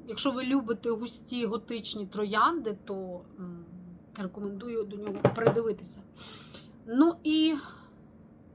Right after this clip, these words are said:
новинка, яку я ще не носила. Ну, новинка вже була і Кабашар, власне, я його почала вже носити. Новинка цього року, Діва від, е, Еммануель Унгаро, ще один подарунок від Наталі.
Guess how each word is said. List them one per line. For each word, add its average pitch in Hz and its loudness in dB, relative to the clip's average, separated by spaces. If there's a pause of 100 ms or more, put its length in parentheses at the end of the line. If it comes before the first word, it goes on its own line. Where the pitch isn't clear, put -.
новинка, 302 0
яку 202 -4
я 214 -6
ще 214 -6
не 208 -6
носила. 269 -2
Ну, 226 -6
новинка 233 -6
вже 220 -6
була 220 -4
і 208 -8
Кабашар, 233 -8
власне, 190 -10 (140)
я 208 -6
його 202 -6
почала 202 -4
вже 180 -10
носити. 175 -12
Новинка 226 -6
цього 214 -8
року, 202 -8
Діва 185 -6 (920)
від, 190 -4
е, 208 0
Еммануель 220 0
Унгаро, 226 2
ще 233 2
один 202 -2
подарунок 202 -4
від 196 -6
Наталі. 214 0